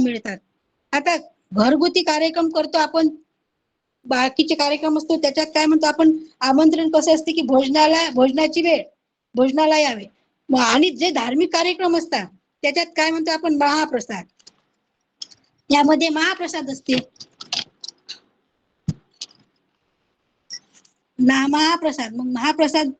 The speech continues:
आपल्या घरी आता काय होते, रोज महाप्रसाद होते, नामस्मरण चालू असते. आपल्या साडेसात वाजतापासून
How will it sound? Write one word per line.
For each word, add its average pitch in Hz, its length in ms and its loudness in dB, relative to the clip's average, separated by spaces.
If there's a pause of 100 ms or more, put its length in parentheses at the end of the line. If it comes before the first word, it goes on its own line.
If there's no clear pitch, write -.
(140)
आपल्या 302 320 2
घरी 311 180 -2
आता 320 340 -2
काय 294 220 -4
होते, 302 220 -4
रोज 302 260 2
महाप्रसाद 330 500 0
होते, 320 240 -2
नामस्मरण 294 640 -2
चालू 277 240 0
असते. 294 440 0 (680)
आपल्या 262 600 0
साडेसात 262 500 0
वाजतापासून 269 960 2